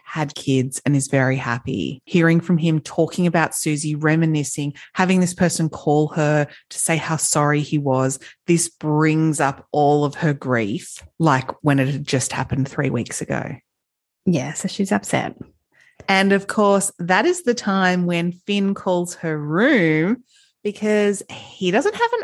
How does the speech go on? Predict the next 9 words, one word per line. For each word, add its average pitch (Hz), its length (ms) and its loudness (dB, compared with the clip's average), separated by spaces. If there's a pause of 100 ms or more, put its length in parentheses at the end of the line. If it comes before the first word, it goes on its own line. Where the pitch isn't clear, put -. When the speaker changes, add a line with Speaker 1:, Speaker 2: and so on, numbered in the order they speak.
(120)
Speaker 1:
iPhone 196 480 2
charger. 277 440 0 (500)
Speaker 2:
Which 180 160 0
he's 165 220 0
only 165 240 2
just 170 200 -2
discovered. - 480 -2 (220)
Speaker 1:
Very 147 560 2
convenient. 131 840 -4